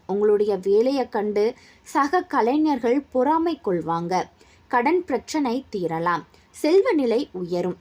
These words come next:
இறுக்கமான சூழ்நிலையானது மாறும். அரசியல் துறையினருக்கு மேலிடத்துடன் கருத்து வேற்றுமை உண்டாகலாம். கவனம் தேவைப்படுது.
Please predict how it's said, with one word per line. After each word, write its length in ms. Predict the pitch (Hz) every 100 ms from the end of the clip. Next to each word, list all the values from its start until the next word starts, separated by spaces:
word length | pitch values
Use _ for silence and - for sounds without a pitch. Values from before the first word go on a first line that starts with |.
| -
இறுக்கமான 680 | 196 262 - 285 240 233 262
சூழ்நிலையானது 880 | 254 247 254 247 233 202 190 175 202 440
மாறும். 460 | 247 170 170 175 - - - - _ _ -
அரசியல் 500 | 247 302 349 359 -
துறையினருக்கு 680 | 302 285 277 262 254 - 302 381 330 226
மேலிடத்துடன் 800 | 214 247 294 285 262 262 240 349 -
கருத்து 420 | 240 262 269 320
வேற்றுமை 540 | 226 220 226 196 240
உண்டாகலாம். 680 | 180 160 160 165 190 170 175 - 196
கவனம் 440 | 185 190 233 247 285 -
தேவைப்படுது. 680 | 175 165 165 170 165 175